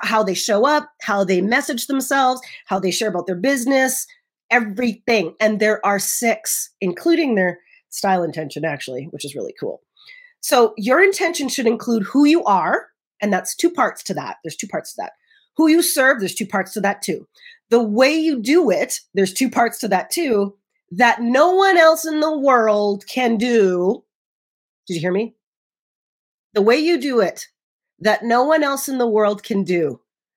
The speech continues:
because of the gifts and talent mix that you own.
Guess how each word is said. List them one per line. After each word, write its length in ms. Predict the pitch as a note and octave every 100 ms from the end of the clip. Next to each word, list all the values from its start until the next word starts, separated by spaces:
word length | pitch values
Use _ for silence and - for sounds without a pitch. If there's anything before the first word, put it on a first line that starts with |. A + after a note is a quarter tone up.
| _ _ _ _ _ _ _
because 960 | A3 F#3+ - - D#4 B3 E3 - - - _
of 140 | G#3+
the 60 | G3
gifts 380 | E3 A#3 A#3+ B3+
and 140 | B3
talent 420 | - A#3 G#3+ G#3+
mix 460 | G3+ G3+ - - -
that 180 | F3+ -
you 380 | D#3 E3+ G3 -
own. 340 | D3+ D3+ D3